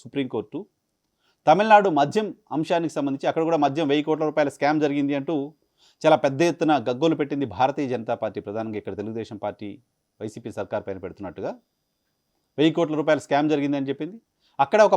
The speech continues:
ప్రభుత్వ రంగ సంస్థ పైన నేరుగా ఈడీ వెళ్ళి దాడులు చేసింది. దీన్ని సుప్రీంకోర్టు తప్పు పట్టింది నిన్న. ఈడీ ఒక ప్రభుత్వ రంగ సంస్థకు సంబంధించి, సం-, సంస్థ పైన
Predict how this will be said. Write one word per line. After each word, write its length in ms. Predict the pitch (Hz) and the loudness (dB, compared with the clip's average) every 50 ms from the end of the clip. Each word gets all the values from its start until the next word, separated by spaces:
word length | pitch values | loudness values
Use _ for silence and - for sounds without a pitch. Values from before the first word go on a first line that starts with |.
| - | 4
ప్రభుత్వ 360 | 143 151 170 233 226 - 247 | 4 4 4 2 2 2 2
రంగ 180 | 233 233 226 220 | 0 2 0 0
సంస్థ 320 | 196 - 190 190 - - 214 | 0 0 -2 -2 -2 -2 -2
పైన 380 | 180 - 170 175 190 208 202 180 | 2 2 2 2 2 2 2 2
నేరుగా 280 | 147 160 196 196 208 | 2 2 4 4 4
ఈడీ 280 | 190 156 185 220 202 202 | 4 4 2 2 4 4
వెళ్ళి 180 | 196 196 208 160 156 | 4 4 4 6 6
దాడులు 220 | 160 175 175 165 170 | 4 4 4 0 -4
చేసింది. 220 | 165 151 - 185 180 | -4 -6 -6 -6 -4
దీన్ని 220 | 160 165 160 151 - | -4 -4 -4 -4 -6
సుప్రీంకోర్టు 400 | 165 170 180 175 165 175 156 - - | -10 -10 -8 -8 -8 -8 -6 -4 -4
తప్పు 180 | 151 147 - | -4 -4 -4
పట్టింది 280 | 185 165 135 - 90 85 80 | -6 -8 -8 -8 -10 -12 -14
నిన్న. 140 | 67 - - - _ _ _ _ _ _ _ _ _ _ _ _ _ _ _ _ _ _ _ _ _ _ _ _ _ - | -16 -18 -20 -20 _ _ _ _ _ _ _ _ _ _ _ _ _ _ _ _ _ _ _ _ _ _ _ _ _ 0
ఈడీ 240 | 165 220 240 262 262 | 2 4 6 6 8
ఒక 180 | 233 185 185 147 | 8 6 6 6
ప్రభుత్వ 360 | 165 175 190 220 - 233 220 | 4 4 4 2 0 2 2
రంగ 160 | 214 202 196 | 2 2 0
సంస్థకు 440 | 185 190 175 170 165 - 185 170 - 165 | 0 0 -2 -2 -2 -2 -4 -4 -2 -4
సంబంధించి, 360 | 165 165 165 165 160 160 - - | -4 -2 -2 -4 -6 -8 -6 -2
సం-, 260 | 151 143 151 156 151 - - | -2 0 0 -2 -4 -8 -8
సంస్థ 300 | - - 139 139 - - | -6 -4 -4 -4 -4 -4
పైన 320 | 151 135 135 123 120 127 | -4 -2 0 0 0 0